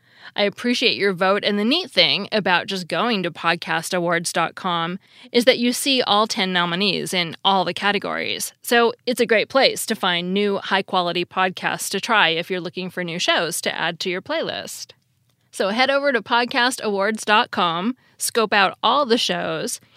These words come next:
and if you're so inclined, vote for Grammar Girl in the education category.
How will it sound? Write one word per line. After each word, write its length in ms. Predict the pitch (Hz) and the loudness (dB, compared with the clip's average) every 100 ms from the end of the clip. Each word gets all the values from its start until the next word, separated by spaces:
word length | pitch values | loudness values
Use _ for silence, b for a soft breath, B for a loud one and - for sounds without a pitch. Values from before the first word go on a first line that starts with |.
| B - | B 2
and 240 | 214 208 | 2 4
if 100 | 214 | 2
you're 100 | 214 | 0
so 200 | 208 208 | 2 2
inclined, 560 | 220 - 185 170 170 - | 0 0 0 2 -2 -2
vote 200 | 190 - | -2 0
for 120 | 202 | 0
Grammar 320 | 185 175 180 | 2 2 0
Girl 300 | 180 170 170 | 0 2 2
in 160 | - 180 | -2 -2
the 60 | |
education 540 | 156 180 - 165 165 180 | -2 -4 -4 -6 -6 -6
category. 800 | 160 156 160 139 127 113 220 | -4 -4 -4 -6 -4 -6 -8